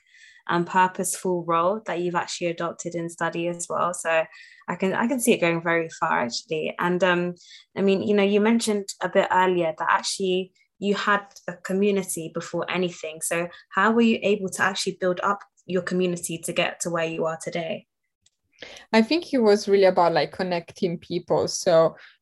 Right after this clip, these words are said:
Speaker 2: uh, connecting people who are already studying here to the one who wants to study,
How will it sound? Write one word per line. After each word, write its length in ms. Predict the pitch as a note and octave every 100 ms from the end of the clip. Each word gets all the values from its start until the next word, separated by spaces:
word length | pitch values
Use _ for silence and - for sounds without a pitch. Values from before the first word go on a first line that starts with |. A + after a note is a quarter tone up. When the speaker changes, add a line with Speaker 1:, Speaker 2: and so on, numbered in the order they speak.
| -
Speaker 2:
uh, 240 | F#3+ F#3 F3+
connecting 480 | G#3 F#3 F3+ - F#3
people 240 | F#3+ F3+
who 120 | F#3+
are 160 | F3 E3+
already 300 | F3+ G3 G3
studying 420 | - F#3+ F#3 F#3
here 300 | F#3 F#3 E3+
to 140 | F3 F#3
the 120 | E3+
one 280 | E3 E3 E3+
who 80 | F3
wants 340 | F3+ F#3+ F#3+
to 120 | - G3
study, 680 | - F#3 F3 F3 F3 F3+